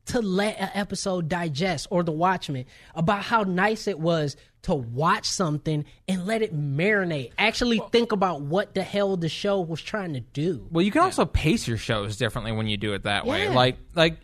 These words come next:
Speaker 2: you can clearly see the difference in an episode of Stranger Things than something that, than, like, The Mandalorian, right? They're paced differently because they're expecting you to take a week away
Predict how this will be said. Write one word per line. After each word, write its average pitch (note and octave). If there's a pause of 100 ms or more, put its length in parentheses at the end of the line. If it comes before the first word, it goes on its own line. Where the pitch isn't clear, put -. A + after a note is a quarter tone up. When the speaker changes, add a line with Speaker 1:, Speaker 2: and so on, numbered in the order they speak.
Speaker 2:
you A#3+
can C4
clearly A#3+
see G#3+
the F#3+
difference G3 (320)
in E3
an D3+
episode E3+
of C3+
Stranger D3+
Things D#3
than C3+
something C#3+
that, -
than, C3
like, B2
The C3+
Mandalorian, A#2
right? A2
They're E3
paced -
differently B2+
because D#3
they're E3
expecting F#3
you F3+
to E3+
take E3+
a D3+
week C3+
away B2+